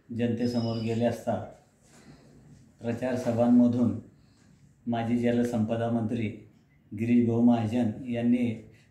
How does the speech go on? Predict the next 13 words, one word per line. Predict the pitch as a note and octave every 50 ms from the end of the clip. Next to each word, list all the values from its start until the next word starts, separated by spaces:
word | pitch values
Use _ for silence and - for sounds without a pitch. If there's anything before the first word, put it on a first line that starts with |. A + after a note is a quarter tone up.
| _ - G#2
जळगाव | A2 A2+ A2+ A2 A#2 A#2+ A#2+ A#2+ -
शहरासाठी | B2 A#2+ A#2+ A#2+ A#2+ A#2 A#2 G#2+ - - A#2 G#2 - - - - _ _ _ _ _ _ _
श-, | - - - - -
पहिल्या | B2+ B2 B2 A#2+ A#2+ B2+ C#3 C#3 C3+ - - - - _ _ _ _ _ - C#3+
तीन | C#3+ C#3+ C#3+
महिन्यामध्ये | C#3 C3+ C3+ B2+ B2+ B2+ B2 A#2+ A#2+ A#2+ A#2+ - - - - - -
शंभर | B2+ B2 B2 A#2+ B2+ B2
कोटी | A#2+ B2 B2+ A#2+ A#2 C3 B2+ C3+ C3 - - - - - _ _ _ -
निधी | A#2+ A#2+ B2 A#2+ B2 B2
हा | B2 B2 B2
महाराष्ट्र | B2 B2+ B2 B2 A#2+ A2+ A2+ A2 - C3 A#2+
सरकारकडून | - B2 G#2+ G2+ - A#2+ A#2+ A#2+ - B2 A#2+ B2 B2 A#2+ -
आणू | A#2+ A#2+ A#2+ A#2+ A2